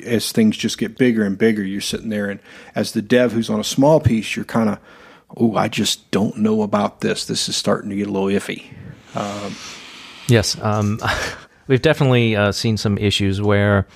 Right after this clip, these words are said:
Speaker 2: uh, the, certain things have to happen, uh, for security reasons, uh, when an app is paused. So on an iPhone, when you hit the home button, the app, you know,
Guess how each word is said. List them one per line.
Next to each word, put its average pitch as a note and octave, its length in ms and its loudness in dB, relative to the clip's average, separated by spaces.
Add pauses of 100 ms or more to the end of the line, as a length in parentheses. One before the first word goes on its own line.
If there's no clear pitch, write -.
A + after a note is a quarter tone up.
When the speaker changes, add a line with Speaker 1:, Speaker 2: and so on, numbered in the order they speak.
(440)
Speaker 2:
uh, F2+ 360 0
the, G#2 200 -2
certain C3 320 0
things A#2 240 2
have - 280 0
to G2 60 0
happen, G2 640 2 (220)
uh, F#2 100 0
for - 160 -4
security G#2+ 500 0
reasons, G2 640 2 (300)
uh, F#2 140 0
when F#2+ 200 2
an F2+ 120 0
app F2 240 2
is F2 140 -4
paused. - 720 -2
So G2 380 -4 (240)
on F#2 140 -2
an F2+ 260 -6
iPhone, F#2+ 380 -6
when F2+ 120 -4
you F2 120 -2
hit F2 160 -6
the - 80 -6
home A#2+ 300 2
button, F2+ 360 -2 (280)
the G2 120 4
app, F2+ 160 -2 (260)
you F#2+ 120 -4
know, F2+ 200 -4